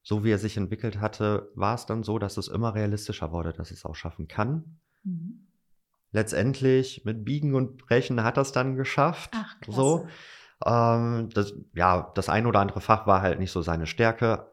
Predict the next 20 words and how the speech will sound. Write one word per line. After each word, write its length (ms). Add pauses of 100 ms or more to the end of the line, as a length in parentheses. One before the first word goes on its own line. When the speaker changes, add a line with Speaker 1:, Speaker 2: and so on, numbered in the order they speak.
(120)
Speaker 1:
wo 120
ich 140
dann 160
aber 200
sag, 260
okay, 500 (200)
keiner 260
von 160
uns 240
ist 440
ein 460
All-Around-Talent 1000
und 140
ist 160
überall 380
sehr 160
gut 240
drin. 420
Speaker 2:
Mhm. 480 (580)
Speaker 1:
Und 500